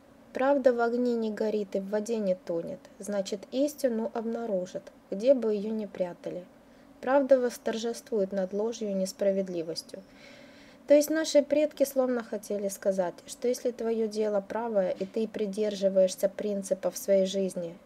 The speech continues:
благая мысль, благое слово, благое дело, то никакой Дый тебе не страшен со всеми своими головами-пугалками.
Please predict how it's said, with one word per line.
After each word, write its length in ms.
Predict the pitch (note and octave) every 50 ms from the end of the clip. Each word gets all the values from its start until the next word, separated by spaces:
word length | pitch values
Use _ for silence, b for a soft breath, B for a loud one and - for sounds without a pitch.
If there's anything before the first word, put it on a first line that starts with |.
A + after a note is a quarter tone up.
| - - -
благая 460 | F#3+ F#3+ F#3+ G3 G3 G3 A3 A3 G#3+
мысль, 400 | G3+ G3+ G3 F#3+ F#3 - - -
благое 500 | F#3 F3+ F#3+ G3+ G3+ G3+ A3+ A#3 A#3 G#3
слово, 420 | F#3+ - - - F#3 F3+ F#3 F#3 F3+ -
благое 420 | F#3+ G3 G#3 G#3 A#3 A#3+ A3+ G3+
дело, 400 | F#3+ F#3 F#3+ F3+ F3+ F3 F3 F3 - B B B B B B B B B B B B B B -
то 80 | - G#3+
никакой 560 | A3 A#3 A#3 - B3 B3 A#3+ - D4 D4 C#4+
Дый 220 | A3+ A3 A3 G3
тебе 360 | G3 - - F#3 F#3 F#3 A3
не 160 | A#3 A3+ G#3 G3+
страшен 520 | - - G3 F3+ E3+ F3 - - F3+ F3
со 120 | - - F3+
всеми 360 | - - - A3+ A#3+ A#3+ A3
своими 500 | G#3+ - - G3 G3+ G#3 G3+ G3+ G3 G3
головами-пугалками. 1400 | F#3+ F#3 G3 F#3 F3+ F3 F3+ F#3+ G3+ G#3 A3 G#3 G3 - G#3 G3+ F#3+ F#3+ F3 E3 F3+ - - E3 E3 E3 F#3+